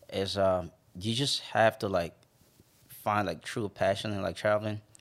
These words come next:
and be very disciplined with, like, the way you spend, um, your stuff, right? Or, like, be creative, like, um, with, like, ways to, like, save or, like, um,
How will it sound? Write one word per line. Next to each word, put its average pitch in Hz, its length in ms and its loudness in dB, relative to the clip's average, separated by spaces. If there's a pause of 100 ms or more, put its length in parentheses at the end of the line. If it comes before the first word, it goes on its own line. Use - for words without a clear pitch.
(180)
and 101 180 0
be 98 100 0
very 101 260 2
disciplined 85 640 -4 (420)
with, 90 180 -8
like, 85 240 -2
the 92 80 -4
way 92 160 -2
you 87 100 -4
spend, 92 380 -4 (480)
um, 80 340 -6
your 92 140 -8
stuff, 95 320 -2
right? 85 200 -2 (440)
Or, 151 380 6
like, 110 180 6
be 117 160 0
creative, 107 540 0
like, 90 260 -2
um, 85 320 -6 (240)
with, 95 140 -8
like, 87 160 -6 (100)
ways 101 380 -2
to, 98 80 -8
like, - 200 -4
save 104 440 -2 (460)
or, 117 80 2
like, 90 220 2
um, 85 240 -2